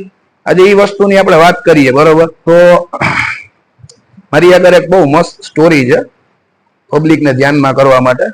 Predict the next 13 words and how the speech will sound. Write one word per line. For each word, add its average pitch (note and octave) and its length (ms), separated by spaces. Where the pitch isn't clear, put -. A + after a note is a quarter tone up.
ઈ F3 40
સ્ટોરી G#3+ 360
એવી G#3+ 380
છે F3 60
કે G3 340
એક F#3+ 360
ગરીબ E3+ 220
બ્રાહ્મણ D#3+ 360
હતો, C3+ 280
ઈ F#3+ 340
રાજાના E3 380
દરબારમાં D3+ 540
ગયો, C3 320